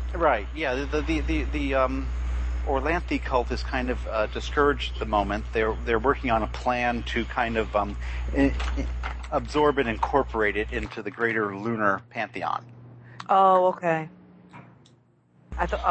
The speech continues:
Speaker 2: okay.
Speaker 1: Yeah, the, the, the, the, this is usually done by staging some sort of an elaborate, uh, hero quest where they marry off Orlanth to the, uh, the lunar goddess.
Speaker 2: Oh.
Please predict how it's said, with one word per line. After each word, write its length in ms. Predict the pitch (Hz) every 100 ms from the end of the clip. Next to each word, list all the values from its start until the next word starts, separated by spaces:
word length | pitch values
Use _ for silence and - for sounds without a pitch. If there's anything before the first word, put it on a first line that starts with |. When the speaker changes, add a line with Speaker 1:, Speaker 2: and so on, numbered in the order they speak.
| 175
Speaker 2:
okay. 160 | 156 139 - - - - -
Speaker 1:
Yeah, 200 | 120 120
the, 260 | 143 160 - - -
the, 100 | 160
the, 240 | 160 156 147 -
the, 160 | 156 131 -
this 240 | 147 -
is 160 | 127 170
usually 280 | 160 135
done 280 | 113 123 120
by 300 | 113 110 110 - - - -
staging 440 | - 127 120 117
some 160 | 131 123
sort 200 | 131 120
of 60 | 113
an 60 | 110
elaborate, 460 | 120 120 120 110 - 117
uh, 140 | 101
hero 300 | 98 127 120
quest 520 | - - 104 101 -
where 100 | 117
they 120 | 107 104
marry 380 | 113 117 110
off 300 | 107 110 - - - -
Orlanth 600 | 139 139 123 123 113 - -
to 240 | 123 113 110
the, 280 | 107 101 107 - -
uh, 320 | 107 98 95 95 - -
the 120 | 113
lunar 280 | 110 120 101
goddess. 600 | 107 101 90 - - - - - - - - - 156
Speaker 2:
Oh. 1400 | 156 180 233 294 - 277 302 311 302 269 190 156 143